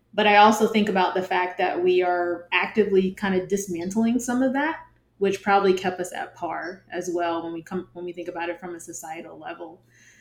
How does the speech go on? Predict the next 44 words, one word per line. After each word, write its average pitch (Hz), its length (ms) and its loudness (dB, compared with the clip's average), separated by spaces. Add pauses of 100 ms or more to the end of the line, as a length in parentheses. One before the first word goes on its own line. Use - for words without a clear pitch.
(200)
So, 208 320 2
for 196 160 -2
instance, 190 640 -2
you 175 180 -6
know, 170 120 -8
the 175 100 -4
new, 180 320 -2
the 185 140 -2
Supreme 190 380 -4
Court 175 200 -6
ruling 175 320 -2
around 170 380 -6
affirmative 175 440 -8
action. 170 580 -10 (920)
We 240 240 8
know 226 400 8
that 190 260 4
if 185 200 0
Black 185 340 0
doctors 202 600 0
are 175 160 -6
present 196 580 -2 (400)
in 196 160 0
Black 180 260 0
communities, 220 800 0
those 190 200 0
patients 185 440 0
do 180 200 -4
better. 160 460 -12 (460)
But 208 120 2
we 214 160 6
know 202 240 6
that 175 180 0
with 180 220 0
this 196 160 0
type 185 240 -2
of 175 80 -4
a 175 80 2
ruling, 175 360 2
it's 202 120 -2
gonna 185 160 -2
be 175 100 -2
more 190 320 0
difficult 180 640 -4